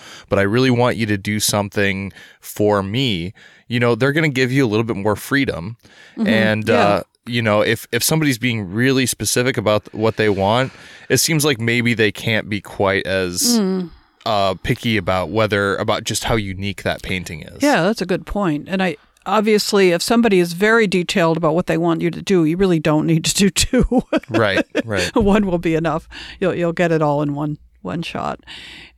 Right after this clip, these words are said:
Speaker 2: And when they're just, you know, I mean, it's,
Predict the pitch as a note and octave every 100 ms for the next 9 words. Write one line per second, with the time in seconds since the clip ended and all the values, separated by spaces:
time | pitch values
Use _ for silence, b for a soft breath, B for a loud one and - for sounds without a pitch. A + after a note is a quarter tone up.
0 | - - F3 D#3+ D#3 E3+ E3+ E3+ F3 F3+
1 | A#3+ A3+ A3+ - - - _ _ _ _
2 | _ _ - - F#4+ D4 E3+ - C4+ -
3 | G4+ -